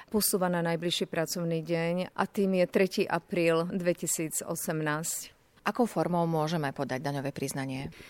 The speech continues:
Speaker 1: Daňové priznanie je možné podať osobne na daňovom úrade alebo poštou, pričom pre splnenie termínu je rozhodujúce pečiatka pošty, kedy to priznanie bolo prijaté, to znamená, musí to byť toho tretieho apríla.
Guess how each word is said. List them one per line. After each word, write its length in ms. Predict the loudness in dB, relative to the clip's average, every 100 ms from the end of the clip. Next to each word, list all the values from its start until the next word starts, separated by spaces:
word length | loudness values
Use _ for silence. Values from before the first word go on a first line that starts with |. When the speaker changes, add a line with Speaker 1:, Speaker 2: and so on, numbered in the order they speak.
| -16 0
Speaker 1:
Daňové 400 | 6 6 6 4
priznanie 960 | 4 4 2 0 0 2 2 2 2
je 160 | 0 0
možné 400 | 0 -2 -2 -4
podať 800 | -2 -2 0 0 0 -2 -8 -4 0
osobne 640 | 0 0 -2 0 0 0 -2
na 160 | -2
daňovom 480 | 0 0 0 -2 -4 -2
úrade 680 | -2 -2 -2 0 0 -2
alebo 320 | -2 -2 0 0
poštou, 720 | -2 -4 -4 -2 0 0 -4 -10 -14 -12 -12 -4
pričom 640 | 0 2 4 6 6 6 4
pre 160 | 2
splnenie 480 | 0 4 4 6 4
termínu 560 | 4 2 4 2 2 4
je 160 | 4
rozhodujúce 1040 | 4 4 0 0 0 0 0 2 2 2 0
pečiatka 480 | -2 0 -2 -2 0
pošty, 320 | -2 -2 -4
kedy 240 | -2 -2
to 160 | -2 0
priznanie 480 | 0 0 0 0 0
bolo 240 | 0 0
prijaté, 400 | 2 2 2 0
to 160 | -2 0
znamená, 320 | 0 0 0
musí 320 | -2 -4 -4
to 80 | -4
byť 120 | -2
toho 180 | -2 -2
tretieho 460 | 0 -2 0 0 0
apríla. 500 | 0 0 2 2